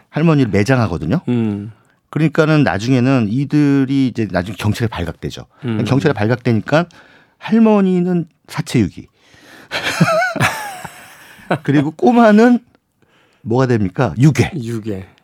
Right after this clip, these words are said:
Speaker 1: 이게 됩니다. 그러니까 중범죄예요.
Speaker 2: 이거 엄청 중범죄죠.
Speaker 1: 예,
Speaker 2: 어, 사-,
Speaker 1: 갑자기 중범죄자가 된 거예요, 이들이.
Speaker 2: 사회적인 어떤
Speaker 1: 근데
Speaker 2: 그
Speaker 1: 우리는 쭉 영화를 이
Speaker 2: 봐오는
Speaker 1: 고에다 히로카즈가 펼쳐 보이는 영화의 세계를 지켜봤기 때문에 이들이 그 어떤 범-,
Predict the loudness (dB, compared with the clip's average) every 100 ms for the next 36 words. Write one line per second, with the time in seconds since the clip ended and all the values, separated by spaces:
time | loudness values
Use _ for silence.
0 | -6 0 4 4 4 4 2 0 2 2
1 | 4 0 2 2 2 -2 -6 -8 -14 _
2 | _ _ -4 2 4 4 4 2 2 0
3 | 2 4 4 4 4 2 0 -2 -4 0
4 | 2 2 2 4 2 2 0 2 2 2
5 | -2 -2 -2 -2 -2 0 -2 -4 -6 -8
6 | -6 0 2 2 4 4 2 0 -6 -10
7 | -8 -4 0 2 4 4 4 2 2 -2
8 | -6 -6 -2 -2 -4 -6 0 2 4 2
9 | 2 2 0 0 -2 0 -2 -4 -4 -4
10 | -4 -2 -2 2 2 4 2 2 0 -2
11 | -6 -8 -10 _ _ -10 -4 -2 0 -2
12 | -4 -4 -2 0 0 -2 -8 -20 -20 -6
13 | 0 2 2 4 4 4 2 0 0 2
14 | 2 2 0